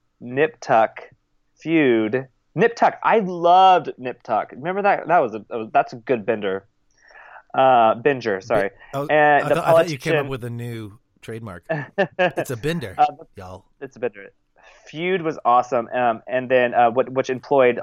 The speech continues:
Speaker 1: most of my friends in New York City, Fosse Vernon on F X. Uh, but the thing that I think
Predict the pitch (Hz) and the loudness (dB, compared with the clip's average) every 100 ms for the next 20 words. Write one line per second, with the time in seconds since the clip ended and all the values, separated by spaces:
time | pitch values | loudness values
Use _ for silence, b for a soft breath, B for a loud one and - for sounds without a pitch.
0 | - 127 131 160 156 135 113 107 - 110 | -10 -4 0 0 -2 -8 -2 -4 -2 -6
1 | 107 98 107 104 104 92 - 151 113 98 | -4 -8 -8 -4 -2 -4 -2 0 0 -2
2 | 104 b b _ - 113 - 107 110 104 | -4 b b _ 0 0 0 -6 -4 -4
3 | 95 - 98 98 98 - - - _ B | -8 -8 -10 -8 -6 -4 -6 -8 _ B
4 | B B - 120 113 107 - - 156 139 | B B -4 2 4 2 0 -2 -2 -2
5 | 175 208 202 196 165 147 - 165 | -2 -2 2 2 2 -2 -4 -10